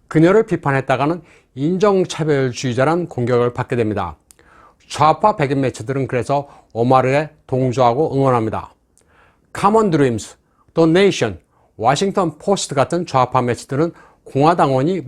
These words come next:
오마르를 비판하면 오히려 이성을 잃은 것 아니냐고 역공을 합니다. 좌파들의 안장 파괴는 그대로 직진하는 경향이 있습니다.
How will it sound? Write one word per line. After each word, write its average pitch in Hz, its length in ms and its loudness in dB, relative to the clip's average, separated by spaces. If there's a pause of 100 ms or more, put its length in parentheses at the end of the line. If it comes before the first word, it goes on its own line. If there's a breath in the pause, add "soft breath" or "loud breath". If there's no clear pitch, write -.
오마르를 139 480 0
비판하면 127 500 -4 (280 loud breath)
오히려 127 440 -2 (260 soft breath)
이성을 151 480 0
잃은 131 220 -2
것 131 180 -2
아니냐고 120 520 -2
역공을 139 360 2
합니다. 104 360 -4 (800 soft breath)
좌파들의 170 600 0
안장 123 340 -2
파괴는 143 480 -4 (100)
그대로 147 460 0
직진하는 160 560 -4
경향이 131 300 -2
있습니다. 104 440 -6